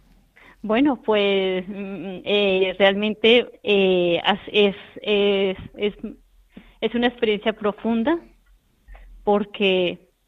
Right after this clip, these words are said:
es una, es una, es una experiencia profunda, porque realmente ha sido, cuando yo entré a la comunidad, a, a esta comunidad, a este, a este monasterio, pues todo nuevo para mí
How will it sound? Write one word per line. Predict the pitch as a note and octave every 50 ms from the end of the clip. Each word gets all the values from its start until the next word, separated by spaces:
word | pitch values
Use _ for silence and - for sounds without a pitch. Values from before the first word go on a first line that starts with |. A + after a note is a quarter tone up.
| _ _ _ _ _ _ _ _ - - _ _
es | - A3 A3 A#3
una, | A3+ A3 G#3+ G#3+ A3 A3
es | - - G#3+ G#3+ -
una, | A3 G#3+ A3 A3+ A3 G#3+ G3
es | - - G3+ -
una | A3+ A3 A3+
experiencia | A3 - - G3+ F3+ F3+ F#3 F#3 - A3+
profunda, | A3 - F#3 F#3 F3+ - G3 G#3+ G#3+ G#3 A3 C4 B3+ - - - - _ _ _ _
porque | G3+ G3+ G#3 G3+ G3+ - - G3+ F#3+ F#3+ F#3 F#3 F3+ F3 - -
realmente | - - G3+ G3+ G3+ G3 G3 G#3 G#3 A3+ A3+ A#3 A#3 A#3 - C4+ C4+ B3+ - - _ _ _ _ _ _ _ _
ha | - G3 G3+ - -
sido, | A#3 A3 G3 F3
cuando | - F#3+ F3+ F3+ F3
yo | F3+ G3
entré | G#3 G3 - A#3
a |
la | A3+ B3
comunidad, | A#3+ - A3 G#3+ G3+ G3 G3 G3+ -
a, | - G#3+ G3 F#3+ F3+ - - -
a | G3+
esta | - - A#3 A3+
comunidad, | - - A3 G3+ F#3+ F#3+ F#3 G3 B3 D4 - B3+ B3+ C4 -
a | - F#3+ F#3+
este, | G3+ - - - G#3+ G#3 G#3 G#3 G3 -
a | -
este | F#3+ - - A3
monasterio, | G#3 G#3+ G#3 F#3+ F#3+ - - G#3 G3+ G#3 A#3 C4 - - - - - _ _
pues | - A#3+ A3+ A3+ -
todo | B3+ B3 C4 C#4
nuevo | C#4 C#4+ C#4 C#4 C#4+ C#4
para | C#4 A#3+ A3 A3+ A#3
mí | C4 D#4 E4+ -